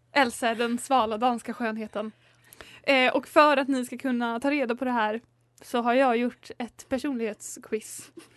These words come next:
Kanske lite inspirerat av såna som man kan göra på BuzzFeed. Så jag har alltså gjort ett quiz som heter Vem är du? I Tjejsnack nittioåtta komma nio. Där ni kan med hjälp av frågor som: hur inleder du en Tinder-konversation?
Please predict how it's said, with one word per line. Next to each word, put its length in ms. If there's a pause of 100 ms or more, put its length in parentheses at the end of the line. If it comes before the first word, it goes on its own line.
(120)
Kanske 240
lite 220
inspirerat 440
av 140
såna 240
som 120
man 80
kan 100
göra 100
på 300
BuzzFeed. 680 (420)
Så 140
jag 220
har 80
alltså 220
gjort 140
ett 80
quiz 200
som 120
heter 360
Vem 400
är 180
du? 320 (300)
I 160
Tjejsnack 520 (240)
nittioåtta 560
komma 220
nio. 360 (240)
Där 320
ni 120
kan 360 (140)
med 140
hjälp 300
av 80
frågor 280
som: 300 (840)
hur 360
inleder 560
du 140
en 120
Tinder-konversation? 1040